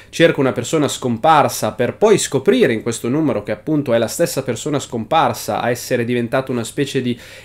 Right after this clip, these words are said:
emissario della, dell'entropia, quindi del,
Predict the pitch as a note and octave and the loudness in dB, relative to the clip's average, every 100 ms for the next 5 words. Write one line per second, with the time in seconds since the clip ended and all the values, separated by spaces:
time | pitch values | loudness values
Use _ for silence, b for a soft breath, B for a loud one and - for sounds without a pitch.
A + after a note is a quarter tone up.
0 | - G3 F3+ D#3 - - G#3 F#3 C3 B2+ | 2 6 6 4 0 2 4 6 4 2
1 | B2 A#2 A#2 B2+ B2 A#2 - B C#3 C#3 | 2 0 2 2 4 2 0 B 2 4
2 | C#3 C3+ C3+ C3 A3 A3 C#3 A#2+ D3 C3 | 4 2 0 -2 2 4 4 4 2 2
3 | A#2+ A#2+ | 2 -2